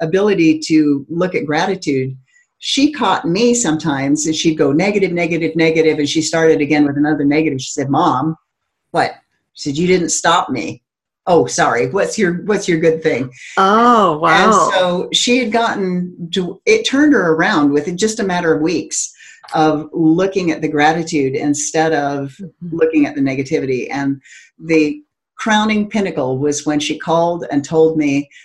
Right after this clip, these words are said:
Speaker 1: that she had used the exact same practice on her daughter.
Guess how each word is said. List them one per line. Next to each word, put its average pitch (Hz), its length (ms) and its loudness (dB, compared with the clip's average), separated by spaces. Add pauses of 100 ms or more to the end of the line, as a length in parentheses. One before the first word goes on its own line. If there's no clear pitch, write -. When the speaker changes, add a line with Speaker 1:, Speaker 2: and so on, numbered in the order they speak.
(120)
Speaker 1:
that 147 100 0
she 165 160 0
had 156 180 0
used 156 360 4
the 143 80 0
exact 139 480 -4
same 151 240 -2
practice 135 420 -4
on 135 140 -2
her 143 180 0
daughter. 123 400 -2